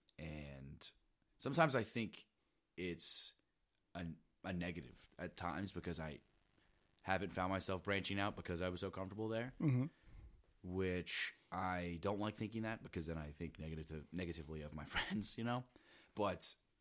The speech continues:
Speaker 1: I wouldn't want it any other way. Like, I'm so happy with what I have, and,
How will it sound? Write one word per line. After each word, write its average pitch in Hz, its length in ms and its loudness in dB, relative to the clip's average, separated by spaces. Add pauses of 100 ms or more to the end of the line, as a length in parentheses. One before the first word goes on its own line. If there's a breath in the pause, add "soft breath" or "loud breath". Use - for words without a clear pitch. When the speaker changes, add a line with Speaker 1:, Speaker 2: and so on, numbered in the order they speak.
Speaker 1:
I 104 80 4
wouldn't 87 220 2
want 71 140 -6
it 62 100 -8
any 67 120 -8
other 58 120 -12
way. 52 260 -14 (300)
Like, 90 120 -2
I'm 95 100 2
so 85 140 0
happy 80 280 0
with 78 160 -4
what 73 120 -6
I 76 60 -6
have, 76 320 -6 (140)
and, 73 560 -8